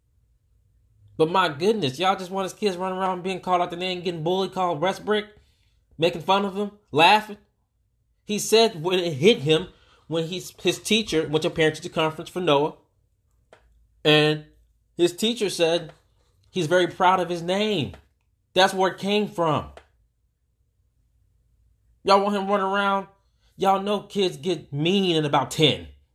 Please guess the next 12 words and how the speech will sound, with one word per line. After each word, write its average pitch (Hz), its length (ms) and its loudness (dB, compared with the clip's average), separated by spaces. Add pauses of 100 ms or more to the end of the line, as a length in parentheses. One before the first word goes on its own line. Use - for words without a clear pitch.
(420)
Y'all 147 200 0
want 143 120 0
Noah 139 160 2
running 131 260 -2
around 127 200 -6
at - 80 -14
ten 131 200 -4
years 123 200 -4
old 127 160 -2
getting 120 160 -8
called 123 280 -4
bully, 131 320 -6